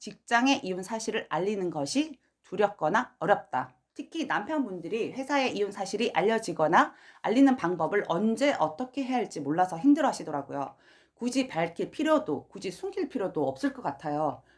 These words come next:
자연스러운 게 가장 좋은 것 같습니다. 이혼은 개인적인 부분이고 이혼 여부가 업무에 지장을 주진 않잖아요. 음, 그래서 그냥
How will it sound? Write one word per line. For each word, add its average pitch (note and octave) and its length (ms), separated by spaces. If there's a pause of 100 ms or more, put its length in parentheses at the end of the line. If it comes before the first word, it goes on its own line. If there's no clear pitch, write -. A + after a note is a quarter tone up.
(140)
자연스러운 G#3+ 580
게 D#3 140
가장 F3 340
좋은 E3+ 300
것 E3 100
같습니다. C#3 720 (380)
이혼은 D4 380
개인적인 A#3+ 580
부분이고 F#3 560
이혼 C#4 260
여부가 D#3+ 380
업무에 A#3 400
지장을 E3+ 640
주진 F#3+ 320
않잖아요. D#3+ 760 (680)
음, G3 100
그래서 C#4 320
그냥 C#4+ 340